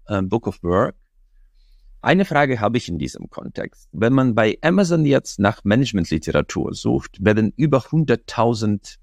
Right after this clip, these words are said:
Bücher aufgelistet. So, wenn man deine Bewertungen anschaut, dann fällt dein Buch sehr positiv auf.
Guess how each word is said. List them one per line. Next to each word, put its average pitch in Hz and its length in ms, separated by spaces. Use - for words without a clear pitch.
Bücher 92 500
aufgelistet. 90 760
So, - 240
wenn 110 140
man 120 180
deine 147 300
Bewertungen 127 720
anschaut, 87 800
dann 104 260
fällt 123 400
dein 110 220
Buch 127 180
sehr 113 200
positiv 113 640
auf. 95 460